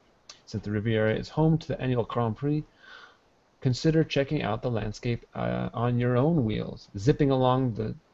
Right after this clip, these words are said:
three corniches, I don't know that word either, or <laughs> winding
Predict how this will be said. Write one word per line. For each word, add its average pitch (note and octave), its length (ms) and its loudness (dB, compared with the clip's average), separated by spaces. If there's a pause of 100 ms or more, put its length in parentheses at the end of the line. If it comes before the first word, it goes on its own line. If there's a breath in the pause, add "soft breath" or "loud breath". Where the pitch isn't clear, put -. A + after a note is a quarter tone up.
(140)
three D3 500 2 (360)
corniches, C3+ 800 0 (420)
I A2 60 -8
don't A2 120 -6
know G#2+ 100 -2
that A2 180 -4
word G2+ 140 -6
either, A2 200 -6 (420 loud breath)
or A2 140 0
<laughs> A2 180 2
winding B2 580 4